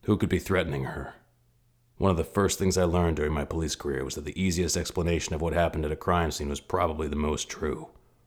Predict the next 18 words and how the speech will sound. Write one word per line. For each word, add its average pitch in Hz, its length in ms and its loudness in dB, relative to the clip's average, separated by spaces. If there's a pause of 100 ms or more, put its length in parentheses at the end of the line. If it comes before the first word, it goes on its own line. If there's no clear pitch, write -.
(480)
It - 60 -6
made 92 200 4
the 95 60 4
most 95 280 4
sense 92 220 2
that 80 140 -8
Pablo 87 360 2
Hernandez's 80 580 0
associates 80 540 0
had 80 120 -8
gotten 82 300 -2
wind 85 280 2
that 73 100 -6
she 80 120 -6
was 73 120 -6
going 80 240 0
to 73 60 -6
testify 73 680 -2